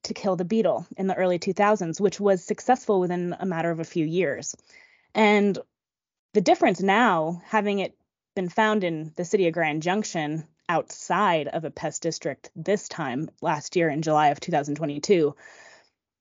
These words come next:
there, there unfortunately is, there, there wasn't necessarily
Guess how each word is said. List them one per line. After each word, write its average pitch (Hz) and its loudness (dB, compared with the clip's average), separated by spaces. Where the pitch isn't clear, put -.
there, 202 4
there 233 6
unfortunately 254 4
is, 226 4
there, 220 4
there 220 4
wasn't 240 2
necessarily 196 0